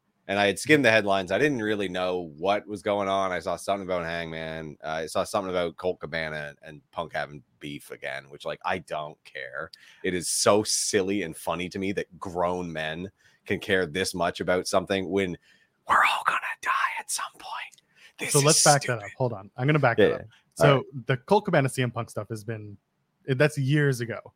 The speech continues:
Speaker 1: Yeah, yeah,
Speaker 2: They
Speaker 1: yeah.
Speaker 2: never made up from it. They, it included
Speaker 1: Oh, yeah.
Speaker 2: lawsuits. It
Speaker 1: Which, what was
Speaker 2: included
Speaker 1: it again? Yeah, it's, it inv-, involved lawsuits, so that's
Speaker 2: Yeah.
Speaker 1: important. That,
Speaker 2: Yeah.
Speaker 1: that's pretty lasting in terms of gripes.
Speaker 2: It involved health, Punk's health at the time with W W E, and the doctor saying one thing but not really giving him the full,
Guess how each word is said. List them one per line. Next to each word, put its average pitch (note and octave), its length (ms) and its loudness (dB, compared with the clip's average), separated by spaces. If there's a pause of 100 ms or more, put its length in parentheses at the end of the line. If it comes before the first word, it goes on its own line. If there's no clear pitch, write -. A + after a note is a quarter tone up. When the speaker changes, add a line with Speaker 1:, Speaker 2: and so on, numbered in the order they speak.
(300)
Speaker 1:
Yeah, A#2 240 6
yeah, - 40 0
Speaker 2:
They D3+ 80 6
Speaker 1:
yeah. F3 80 6
Speaker 2:
never F3 280 6
made D3 280 4
up B2 280 0
from G#2+ 220 -4
it. - 140 -14
They, C#3+ 100 6
it D#3 220 2
included D#3 340 4
Speaker 1:
Oh, A2+ 220 8
yeah. B2 60 2
Speaker 2:
lawsuits. B2 600 2
It - 40 -2
Speaker 1:
Which, B2+ 300 8
what F#3 220 12
was F#3+ 180 8
Speaker 2:
included F#3 100 8
Speaker 1:
it F3+ 40 10
again? F3+ 300 10
Yeah, C3 260 10
it's, G2+ 120 0
it A#2 180 4
inv-, A#2+ 320 2
involved A#2 380 6
lawsuits, G#2 540 4
so F#2+ 100 -4
that's G2 220 2
Speaker 2:
Yeah. B2 80 -2
Speaker 1:
important. E2 420 -6 (200)
That, E2+ 220 0
Speaker 2:
Yeah. B2 100 4
Speaker 1:
that's G#2+ 140 0
pretty E2+ 280 -6
lasting D#2 560 -4
in E2 100 -10
terms D2+ 260 -10
of C2+ 200 -12 (160)
gripes. D2+ 500 -6 (300)
Speaker 2:
It D#3 100 4
involved D3+ 300 4
health, B2 360 0 (240)
Punk's C3+ 240 -2
health A#2+ 240 0
at - 60 -18
the B2+ 60 -6
time A#2+ 300 -2
with A#2 120 -6
W A#2+ 160 -2
W B2 300 -4
E, D3 80 4
and C3 100 2
the B2+ 60 -2
doctor B2+ 400 4
saying B2 300 -2
one D3+ 180 2
thing C3 300 0
but A#2+ 100 -4
not A2+ 220 -4
really A#2+ 200 -6
giving A#2 260 -4
him A2 140 -6
the G#2+ 100 -10
full, G#2+ 400 -10